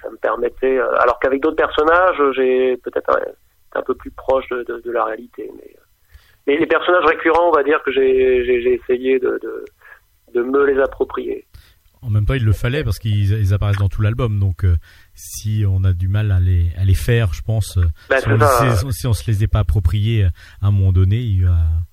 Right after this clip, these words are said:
Speaker 2: ça va être difficile de, de le tenir tout l'album.
Speaker 1: Bah, c'est ça, et puis c'est pas, c'est pas un, c'est pas non plus un dessin, euh,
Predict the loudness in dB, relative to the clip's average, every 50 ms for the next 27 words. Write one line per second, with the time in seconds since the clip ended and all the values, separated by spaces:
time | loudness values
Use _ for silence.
0 | _ -20 -20 -20 -20 _ _ -10 -4 0 0 2 2 2 2 2 2 2 2 0
1 | -2 0 0 2 4 4 4 4 4 2 2 2 2 0 0 0 0 0 2 2
2 | 0 0 -2 -4 -8 -14 -20 -20 -20 -20 -20 -20 -20 -20 -6 -4 -2 0 0 0
3 | 2 2 2 2 0 -4 -8 -8 -8 -4 0 0 2 2 0 0 -4 -6 -4 0
4 | 2 2 4 4 4 4 4 4 4 2 2 0 -2 0 2 2 2 4 2 0
5 | 0 -2 0 0 2 2 2 2 0 0 0 0 2 2 4 4 4 4 4 4
6 | 4 2 2